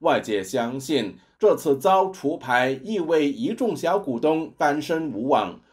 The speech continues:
手持的股票会沦为废纸。台湾学者、南台科技大学财经法律研究所所长罗承宗表示，香港的媒体生态今非昔比，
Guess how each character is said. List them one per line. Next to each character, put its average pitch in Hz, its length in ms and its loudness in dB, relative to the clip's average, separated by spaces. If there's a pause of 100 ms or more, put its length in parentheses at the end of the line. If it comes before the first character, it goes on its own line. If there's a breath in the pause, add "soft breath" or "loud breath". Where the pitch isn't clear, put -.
(180 soft breath)
手 175 260 0
持 185 300 -2
的 156 260 2
股 113 280 -6
票 139 340 2
会 175 220 -2
沦 143 240 0
为 131 180 0
废 131 240 -2
纸。 98 380 -6 (720)
台 120 160 0
湾 131 200 2
学 131 280 0
者、 120 260 0
南 151 260 0
台 190 220 -2
科 254 140 -2
技 247 120 -4
大 135 240 2
学 147 360 2
财 123 200 -4
经 139 220 -4
法 85 160 -4
律 110 160 -6
研 131 240 -2
究 208 180 0
所 139 280 -2
所 170 200 -2
长 117 320 0 (200 loud breath)
罗 202 260 4
承 143 220 -4
宗 143 260 -2
表 90 220 -6
示， - 380 -4 (300)
香 151 280 2
港 113 240 0
的 120 180 0
媒 123 240 -2
体 - 220 -4
生 160 260 -4
态 151 260 0
今 123 300 -4
非 120 160 0
昔 156 320 -4
比， 117 380 -2